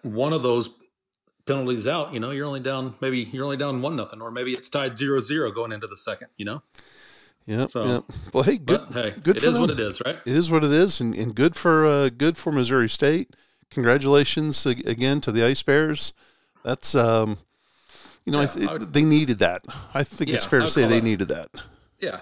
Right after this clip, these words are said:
Speaker 1: I'd call that a good weekend for those guys.
Speaker 2: You know, going oh one and one at home and then getting absolutely shellacked by, uh, Lindenwood the next week.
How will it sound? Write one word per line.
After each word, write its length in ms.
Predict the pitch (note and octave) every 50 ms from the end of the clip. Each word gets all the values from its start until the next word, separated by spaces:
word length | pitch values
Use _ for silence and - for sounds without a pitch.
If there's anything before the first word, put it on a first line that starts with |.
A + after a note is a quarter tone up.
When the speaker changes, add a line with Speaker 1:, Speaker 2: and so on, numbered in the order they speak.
| - G3+
Speaker 1:
I'd 140 | A#3 A#3+
call 140 | - F#3+ D3
that 120 | C3 A#2+ A2+
a 40 |
good 160 | G#2+ A#2+ A2+ G#2
weekend 320 | A#2 A2 - B2 A2 G2
for 80 | - G#2+
those 180 | G#2 G#2+ G2+
guys. 280 | - A2+ A#2+ D3+ - - _ _ _ _ -
Speaker 2:
You 100 | B2 A2
know, 220 | A2+ A#2 A#2 A2
going 380 | G#2+ G#2+ C#3 C#3+ C#3+ B2 A2+ A2 - -
oh 320 | C3+ D3+ D#3+ E3 D#3+ D#3
one 260 | D#3 D3 C3+ D3 D3 D3
and 180 | C3 A#2+ A#2+
one 220 | B2+ C3 C#3 C#3+ C3+
at 120 | G#2 -
home 480 | - C3 B2+ B2 C3 C3 C3 C3+ C#3 B2 -
and 140 | - A#2+ C3
then 140 | B2+ B2 A#2
getting 320 | A2 - C3+ C3 A2+ A2
absolutely 400 | A2+ A#2 G#2+ - - A2 F#2+ G#2
shellacked 600 | - - - - G#2 G#2 A2 A2+ A#2+ A#2 _ _ -
by, 200 | B2 A#2+ A#2+ A2+
uh, 260 | G#2+ A2 G2+ F#2 G2
Lindenwood 680 | G2 G#2+ A#2+ B2+ C3+ B2 A2 G#2+ G2 G2 G2+ G2+ G#2 - _ _ _ _ _ _ _ _ -
the 180 | - - A#2+ A2+
next 300 | A#2+ A#2+ A#2+ - - -
week. 340 | G#2 F#2+ F#2+ G2 - -